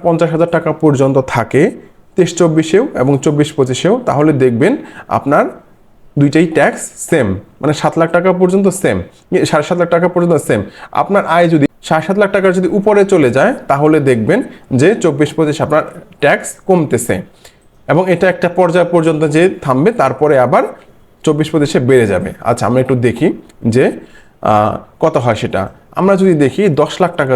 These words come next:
যদি দেখি, দশ লাখ টাকায় আমাদের তেইশ চব্বিশে, আহ, দশ লাখ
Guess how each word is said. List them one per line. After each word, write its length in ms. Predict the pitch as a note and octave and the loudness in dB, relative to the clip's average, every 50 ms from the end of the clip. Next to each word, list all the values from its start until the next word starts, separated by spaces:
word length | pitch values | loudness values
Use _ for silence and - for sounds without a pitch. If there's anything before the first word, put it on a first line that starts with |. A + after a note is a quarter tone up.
| A#2 | 0
যদি 140 | A#2 A2 A2+ G#2 G#2+ | 0 0 0 0 -2
দেখি, 240 | G#2+ - - - F#3 C4 A#3+ - - _ - _ _ _ _ - - - | -2 -2 -2 0 0 0 -2 -4 -12 _ -20 _ _ _ _ -6 -4 -2
দশ 120 | D#3+ D#3 - - F3 | -2 -2 -2 0 0
লাখ 100 | F3 F3 F3 - | 0 0 0 -2
টাকায় 220 | D#3 C#3 C3+ B2 A#2+ A#2+ | -2 0 0 0 0 2
আমাদের 260 | B2+ C3 A#2+ A#2+ C3 E3 - | 2 2 2 2 0 0 2
তেইশ 160 | - F#3 F3 F3+ - | 0 0 0 0 -2
চব্বিশে, 380 | F3 D3+ C#3+ C#3 B2+ - D3+ E3+ | -4 -2 0 -2 0 0 0 0
আহ, 760 | G#3+ - - - - _ _ - - A#2 A2 A2 G#2+ G#2+ G#2+ C#2 C2 - - - - - F2 B2+ C3+ D3 | 0 -4 -10 -20 -20 _ _ -8 -4 -2 0 2 2 2 0 -2 -4 -8 -12 -18 -20 -14 -12 -4 -2 -2
দশ 100 | D3 - - | -2 0 0
লাখ 100 | E3+ E3+ | -2 -2